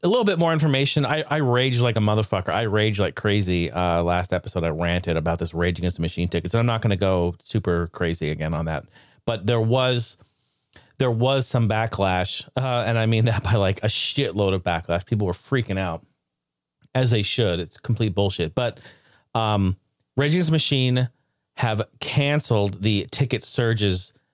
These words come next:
that were happening at Ticketmaster. Um, Tom Morello has threatened to sue Ticketmaster and their parent company, Live Nation, if they go back on their word about ticket pricing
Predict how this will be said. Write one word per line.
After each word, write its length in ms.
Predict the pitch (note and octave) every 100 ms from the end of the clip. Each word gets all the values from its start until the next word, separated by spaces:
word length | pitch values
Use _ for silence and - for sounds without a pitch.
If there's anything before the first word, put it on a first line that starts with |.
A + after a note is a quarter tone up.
| _
that 160 | G#2 F#2+
were 80 |
happening 540 | G2 G#2+ F#2+ F#2+ F2+ F2 - -
at 180 | F#2+ -
Ticketmaster. 720 | C#3 A#2+ F2 F2+ E2 - - _ _ _ _ _ _
Um, 500 | - G#2 G2 F#2 F#2 -
Tom 220 | B2+ B2+
Morello 360 | A2+ A#2 A#2
has 240 | A2 A2+ G#2
threatened 320 | C3 A#2+ A#2
to 100 | A2
sue 380 | - - E3+ G3
Ticketmaster 800 | - C#3 A#2 A2+ A2 - A2+ A2 -
and 100 | A#2+
their 120 | A2+
parent 340 | - B2 G#2+
company, 340 | B2+ A#2 A#2 G#2+
Live 360 | G#2+ A#2 A2
Nation, 560 | A2 B2 C3+ - F2+ D#2 - _ -
if 80 | -
they 100 | A2+
go 140 | G2+
back 280 | G2+ G#2 G2+
on 140 | G#2
their 140 | G2+ F#2+
word 260 | F2+ F#2+
about 300 | F2 F2 E2
ticket 240 | - F#2 F2
pricing 500 | G2+ F#2 - E2